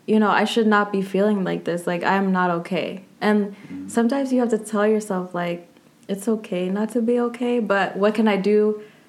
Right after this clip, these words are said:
Speaker 1: to feel better about, like, where I'm at right now mentally?" You know what I'm saying? And
Speaker 2: Absolutely.
Speaker 1: Mm-hmm.
Speaker 2: Absolutely.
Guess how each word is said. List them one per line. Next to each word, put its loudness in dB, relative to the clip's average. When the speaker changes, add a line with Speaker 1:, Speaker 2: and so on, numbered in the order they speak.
Speaker 1:
to 2
feel 4
better 4
about, 0
like, -2
where 2
I'm 2
at 2
right -2
now 0
mentally?" -6
You -4
know 0
what 0
I'm 0
saying? -4
And 4
Speaker 2:
Absolutely. -2
Speaker 1:
Mm-hmm. 0
Speaker 2:
Absolutely. -6